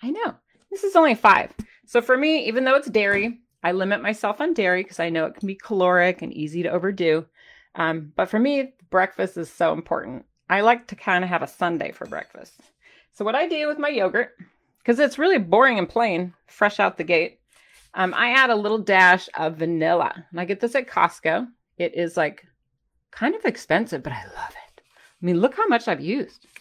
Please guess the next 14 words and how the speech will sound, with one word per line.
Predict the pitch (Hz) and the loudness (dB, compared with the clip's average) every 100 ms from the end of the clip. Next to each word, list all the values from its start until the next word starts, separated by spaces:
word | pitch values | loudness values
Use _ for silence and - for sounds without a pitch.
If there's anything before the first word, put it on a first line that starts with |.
| _ | _
Isn't | - | -8
that | 349 | -6
crazy? | - 165 165 254 - _ _ - - _ | -4 -4 -2 -6 -12 _ _ -20 -20 _
So | - 240 | -2 0
I | 277 | 0
just | 370 | 0
do | - 294 | 2 4
a | |
little | 262 247 | 6 6
poot. | - 262 247 262 _ - _ _ _ _ _ | 4 0 0 -4 _ -20 _ _ _ _ _
That's | 208 208 | -8 -6
a | |
cooking | 233 180 175 170 | -6 -6 -4 -4
word. | 151 208 | -4 -6